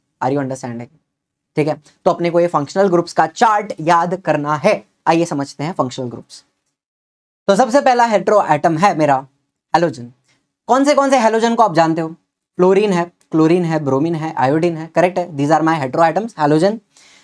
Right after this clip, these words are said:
And हैलोजन वाले फंक्शनल ग्रुप का नाम रहेगा हैलो, जिसमें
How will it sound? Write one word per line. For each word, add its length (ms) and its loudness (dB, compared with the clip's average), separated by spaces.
And 300 -2
हैलोजन 480 2
वाले 560 2
फंक्शनल 580 0
ग्रुप 380 -2
का 200 4
नाम 520 2
रहेगा 520 -2
हैलो, 360 0
जिसमें 380 -2